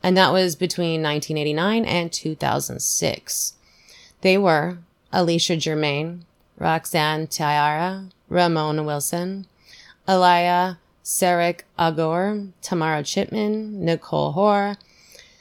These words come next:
Lana Derrick, Delphine Nickel, and Alberta Williams. All but one of these victims, Nicole Hoare, are Indigenous.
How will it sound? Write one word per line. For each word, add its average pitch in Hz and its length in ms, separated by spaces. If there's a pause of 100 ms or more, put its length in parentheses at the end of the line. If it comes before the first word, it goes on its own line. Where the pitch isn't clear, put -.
(220)
Lana 262 360
Derrick, 170 460 (200)
Delphine 220 800
Nickel, 160 840
and 175 140
Alberta 156 340
Williams. 143 640 (640)
All 190 140
but 240 160
one 202 120
of 185 120
these 165 200
victims, 147 720
Nicole 180 320
Hoare, 147 380 (320)
are 180 100
Indigenous. 160 760